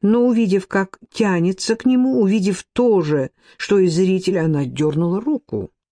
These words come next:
Закрыла холодильник, из вазы на столе взяла упаковку миндаля и ушла.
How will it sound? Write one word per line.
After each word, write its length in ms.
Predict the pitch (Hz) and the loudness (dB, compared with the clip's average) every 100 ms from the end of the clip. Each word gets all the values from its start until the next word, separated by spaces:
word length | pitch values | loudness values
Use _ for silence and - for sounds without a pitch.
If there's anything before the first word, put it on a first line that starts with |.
| _ _ - | _ _ -6
Закрыла 440 | 165 156 180 170 | -4 0 2 2
холодильник, 760 | - 160 151 160 170 220 226 - _ _ _ _ - | 0 -2 0 -2 -2 -2 -6 -14 _ _ _ _ -2
из 200 | 165 160 | 0 0
вазы 280 | 196 185 | 0 0
на 120 | 180 170 | 0 -2
столе 320 | - 175 175 | 0 2 0
взяла 300 | 143 165 156 | 0 0 0
упаковку 560 | 147 160 165 151 - | 0 -2 -2 -4 -2
миндаля 540 | 151 151 143 147 185 233 | 0 2 0 0 -2 -4
и 100 | 151 | -4
ушла. 520 | 147 139 - 139 - | -4 -6 -10 -10 -12